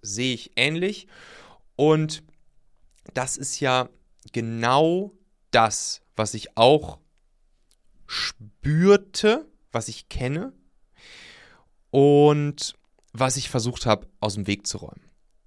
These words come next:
Das, dieses, dieses Gefühl, dieses magische Gefühl, wenn plötzlich, ich meine,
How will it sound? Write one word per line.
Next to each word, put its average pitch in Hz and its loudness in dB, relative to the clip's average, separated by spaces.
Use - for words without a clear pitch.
Das, - 0
dieses, 190 -2
dieses 214 -4
Gefühl, 151 -4
dieses 151 -6
magische 175 -4
Gefühl, 156 -2
wenn 120 -2
plötzlich, 190 -2
ich - -12
meine, 151 -4